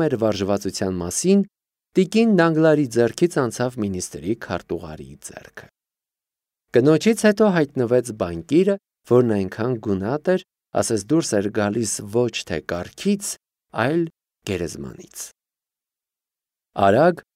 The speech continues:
պրպտող հայացքով, որը հասկանալի էր միայն Մոնտե Քրիստոյի համար, տիկին Դանգլարն աչք կացեց տամբակը,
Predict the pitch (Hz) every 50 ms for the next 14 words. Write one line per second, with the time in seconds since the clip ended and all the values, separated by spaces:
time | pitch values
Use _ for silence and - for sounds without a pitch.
0 | _ _ _ - 127 123 - 165 - - 196 196 196 117 113 95 95 98 98 -
1 | - - - 170 170 147 - _ _ _ _ _ - 139 160 180 170 135 113 123
2 | 120 - - 127 123 123 131 131 139 165 170 165 139 110 104 104 107 120 123 120
3 | 110 104 117 123 110 101 98 92 - - 104 92 - - 87 85 85 80 85 92
4 | 92 110 160 190 190 - _ _ _ _ _ - - 190 190 220 220 208 175 151
5 | 139 135 127 135 147 156 156 143 127 120 127 123 - - - 90 82 - - 85
6 | 80 - - 85 80 80 80 78 - 135 160 160 - 190 90